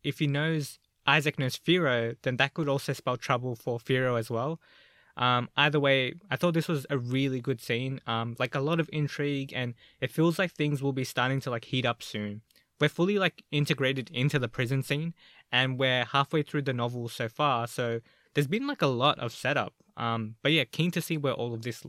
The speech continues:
leads. Um, it's been really good. So, the next scene, we jump to Jacuzzi crying at Millionaire's Row. I honestly didn't think he would be in this novel, so this was a really pleasant surprise.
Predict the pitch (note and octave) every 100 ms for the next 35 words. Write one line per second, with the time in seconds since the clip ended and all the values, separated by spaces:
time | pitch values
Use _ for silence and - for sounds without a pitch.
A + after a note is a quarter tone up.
0 | - - G#2+ D#3+ D#3+ - _ _ - -
1 | A2+ A#2 - D3 C3 C3 A2 F#2+ _ _
2 | _ _ _ _ _ _ - - C#3 D#3
3 | F3 C#3 C3+ D#3+ - A2+ C3+ D#3 B2+ C3+
4 | B2 B2+ C#3+ D#3 - C#3 B2 C3 - G3+
5 | D#3+ D#3 D3+ - C3 C3 C3 A#2+ A#2+ -
6 | A#2+ B2 A#2+ A2+ A2 G#2+ G#2 A2 - _
7 | _ _ _ _ - C3+ D3+ D#3 G#3 A3
8 | A#3+ D3 D#3 E3 - D3+ C#3 - C#3 C#3
9 | B2+ B2+ B2+ C3 B2 - A#2 B2 D3+ D3+
10 | C3 A2+ A2 C#3 E3+ C#3 B2 C3 C3 B2
11 | - A#2+ B2+ - A2+ A#2 C3 C3